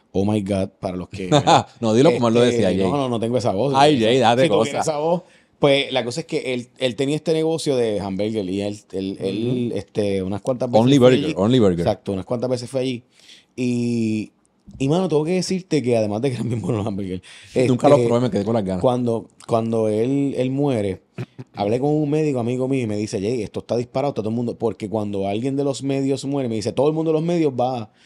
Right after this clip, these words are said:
Speaker 1: So, probablemente, no sé si es, pero, eh, evidentemente es normal que cuando alguien que uno conoce o alguien, de repente, pues, todo,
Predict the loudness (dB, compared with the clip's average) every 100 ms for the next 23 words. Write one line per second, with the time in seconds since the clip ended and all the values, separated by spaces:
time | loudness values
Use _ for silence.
0 | _ -2 0 0 0 0 0 -2 -2 -2
1 | -2 -2 -2 -4 _ -2 0 0 -2 -4
2 | -4 _ -4 -2 -2 -2 -2 -4 -4 -4
3 | -2 -2 -2 -2 -2 -6 -14 _ _ _
4 | _ _ -6 -4 -4 -4 -4 -2 -4 -4
5 | -2 -2 -4 -8 _ _ _ _ _ -4
6 | -2 -4 _ _ -10 -8 -6 -4 -2 -2
7 | -4 -4 -4 -6 -6 -8 -8 -8 -8 -6
8 | -8 -6 -4 -6 -4 0 0 0